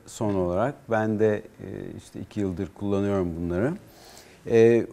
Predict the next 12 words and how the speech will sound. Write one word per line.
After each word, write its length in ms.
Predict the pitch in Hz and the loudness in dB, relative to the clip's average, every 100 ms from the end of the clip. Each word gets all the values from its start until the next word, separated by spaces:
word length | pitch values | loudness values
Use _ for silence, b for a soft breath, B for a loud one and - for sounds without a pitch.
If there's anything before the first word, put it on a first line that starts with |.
| - - | -12 -2
trifokal 580 | 165 175 156 151 131 | 0 2 6 8 8
lenslerde 580 | 127 123 113 131 123 156 | 8 4 4 6 6 6
orta 500 | - 127 135 113 190 | 0 0 0 2 4
mesafeyi 760 | 156 120 135 127 123 139 135 120 | 4 2 2 0 0 0 0 2
de 80 | |
görebiliyoruz. 640 | 98 107 104 98 92 80 87 | 2 2 2 2 0 -2 -2
Yani 160 | 113 107 | -2 -4
şimdi 220 | 135 135 | -4 0
bir 200 | 185 175 | 4 6
normal 380 | 156 151 165 170 | 8 8 8 8
okuma 340 | 160 170 156 | 6 8 8
mesafesi 720 | 127 95 104 92 - 85 - | 8 4 0 -2 -6 -10 -8